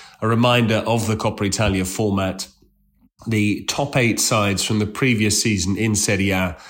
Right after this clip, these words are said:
get a bye through to the round of sixteen stage, where they then play their tie at home. Uh, Fiorentina trailing by two goals to nil. It was that way until seven minutes from time when, uh, Mbala Inzola,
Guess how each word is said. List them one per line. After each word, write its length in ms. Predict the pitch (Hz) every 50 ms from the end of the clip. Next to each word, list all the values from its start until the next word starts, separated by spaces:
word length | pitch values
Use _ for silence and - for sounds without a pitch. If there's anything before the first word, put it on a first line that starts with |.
| - - -
get 140 | - 110 107
a 40 | 107
bye 380 | 101 - 120 117 117 117 113 110
through 280 | 113 - - 107 104
to 120 | 90 - 92
the 80 | 107
round 220 | 98 101 98 92 92
of 80 | 90
sixteen 440 | - - 101 - - - 117 107 104
stage, 560 | 92 - - 104 95 92 92 90 - - - - - - - _
where 160 | - 101 101
they 140 | 101 101 98
then 280 | 104 104 101 98 92
play 460 | - - 107 101 98 95 95 92 95
their 300 | 90 107 101 101 98 92
tie 500 | 95 - - - 98 95 95 92 90 87 85 - - - - - _ -
at 280 | 95 95 90 - -
home. 800 | - - - - - 196 190 151 110 98 90 95 113 127 - - - - - - - _ -
Uh, 240 | 101 104 101 101 95
Fiorentina 640 | 95 - - 120 107 107 98 - - 117 104 101 98
trailing 460 | - - - 147 151 147 139 123 113
by 160 | 110 107 104
two 260 | 98 - - - 117 104
goals 340 | 101 98 98 92 - -
to 60 | - 110
nil. 180 | 107 101 101 104
It 80 | 101
was 180 | - 117 113 107
that 200 | 135 135 - 123
way 140 | 127 120 117
until 240 | 110 107 - 120 110
seven 400 | - - - 139 127 127 120 120
minutes 260 | 117 117 107 92 -
from 140 | - 104 98
time 480 | - - 117 107 104 98 98 95 95 - - - - _ _
when, 300 | 107 107 104 104 104 107
uh, 40 |
Mbala 560 | 104 98 117 113 110 95 113 110 110 107 104 -
Inzola, 760 | 113 110 107 101 95 110 107 107 110 107 101 95 87 -